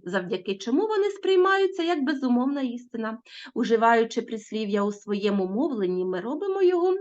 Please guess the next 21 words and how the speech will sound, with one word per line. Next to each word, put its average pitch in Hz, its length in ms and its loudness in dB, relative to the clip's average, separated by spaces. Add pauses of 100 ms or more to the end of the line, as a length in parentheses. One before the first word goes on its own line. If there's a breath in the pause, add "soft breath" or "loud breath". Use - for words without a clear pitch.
(120)
виразнішим, 196 680 -6
багатшим, 190 680 -6
змістовнішим. 180 1000 -6 (800 loud breath)
Пропоную 381 640 2
вам, 440 220 6
як 233 260 0
підсумок, 415 640 0
продовжити 226 760 -2
речення. 175 680 -4 (380 loud breath)
Я 453 200 2
знаю, 247 340 4
що 240 200 -4
прислів'я 220 580 -2
і 208 60 -4
приказки, 381 600 -4 (300)
народ 240 360 -6
їх 349 120 2
склав 233 320 0
для 196 120 -2
того, 196 440 -4
аби. 185 400 -2